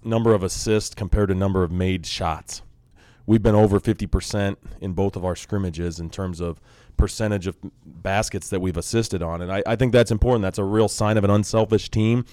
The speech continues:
a team that shares the ball, finds the open man, and that really makes us go. We talk to our guys a lot about extra passes and extra, extra passes, you know, just getting multiple guys involved. One of the things that's so nice about having depth and multiple weapons offensively is we don't have to rely on one guy every single night.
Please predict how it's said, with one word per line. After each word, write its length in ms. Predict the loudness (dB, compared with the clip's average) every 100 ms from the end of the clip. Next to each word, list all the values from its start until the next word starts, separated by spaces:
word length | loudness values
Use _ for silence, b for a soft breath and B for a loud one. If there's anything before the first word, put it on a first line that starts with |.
| B B
a 60 | -6
team 200 | -2 -2
that 120 | -4
shares 320 | -2 0 0
the 60 | -2
ball, 280 | 4 6 6
finds 300 | 4 2 2
the 80 |
open 240 | 0 0 -4
man, 340 | -2 0 0 B B B
and 140 | 2 6
that 160 | 6
really 220 | 8 8 6
makes 320 | 2 -2 -2
us 160 | -4
go. 320 | -4 -4 -4 -8 -12
We 120 | -6
talk 180 | -4 -2
to 60 |
our 80 | 0
guys 180 | 0 -2
a 60 | -2
lot 260 | -4 -6
about 340 | -4 -2 -2 -2
extra 260 | -4 -4 -6
passes 600 | -4 -4 -6 -6 -6 -8
and 180 | -10 -8
extra, 280 | -8 -8 -6
extra 300 | -6 -4 -4
passes, 640 | -2 -2 -2 -4 -6 -6 b b b -12
you 80 |
know, 80 | -8
just 220 | -6 -2
getting 400 | 0 2 2 2 0
multiple 420 | 4 6 6 6
guys 320 | 6 6 6 4
involved. 480 | 0 4 4 4
One 140 | 2 0
of 80 | 0
the 60 |
things 500 | 0 4 4 2 -2 b b b b
that's 160 | -4 2
so 160 | 6
nice 280 | 8 8 6
about 220 | 6 6
having 280 | 6 4 2
depth 280 | 2 0 0
and 100 | 0
multiple 320 | 0 2 4
weapons 340 | 4 4 0 -2
offensively 560 | -4 -4 -6 -4 -4
is 120 | -2
we 100 | -4
don't 280 | -2 -2 -2
have 180 | -4 -4
to 80 | -2
rely 320 | 0 2 2
on 200 | 2 2
one 160 | 0 0
guy 220 | 0 0
every 180 | -2 -4
single 240 | -6 -6
night. 260 | -6 -8